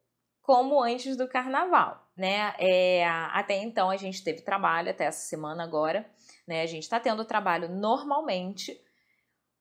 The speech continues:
Os nossos clientes estão trabalhando também remotamente, eles não estão indo para o escritório,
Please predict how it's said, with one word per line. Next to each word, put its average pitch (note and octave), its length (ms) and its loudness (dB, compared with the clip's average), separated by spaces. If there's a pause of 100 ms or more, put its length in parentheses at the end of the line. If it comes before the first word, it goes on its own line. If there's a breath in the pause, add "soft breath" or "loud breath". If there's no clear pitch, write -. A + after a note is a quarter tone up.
Os F#4 200 4
nossos D#4 400 2
clientes A#3 600 -2
estão B3 420 -4
trabalhando A3+ 640 2
também G3 360 -2
remotamente, G#3+ 1120 -2
eles G3+ 220 -6
não G3 240 -2
estão B3+ 280 -6
indo G3 160 -8
para F#3 220 0
o F3 40 -6
escritório, F3 840 -4